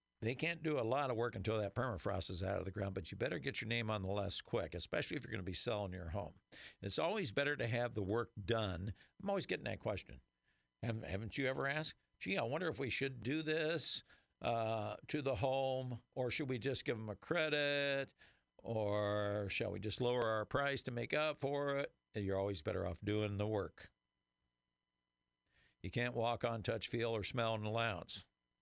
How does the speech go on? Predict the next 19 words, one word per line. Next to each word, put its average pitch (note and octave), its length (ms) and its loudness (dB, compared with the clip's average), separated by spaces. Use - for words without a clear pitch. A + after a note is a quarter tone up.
And G2 100 0
it G#2 120 -2
always A2 520 0
looks G2 220 -2
better. G2 440 -6
And - 100 -8
as F2+ 120 -6
I F#2+ 80 -2
said, A#2 400 -2
condition F#2+ 580 -4
is D#2+ 480 -6
ninety A2 260 -2
percent A2 300 -2
of F2+ 120 -4
the C#2+ 60 -12
battle A2+ 500 -2
in F#2 160 -4
getting F#2 300 -2
sold. C3 320 0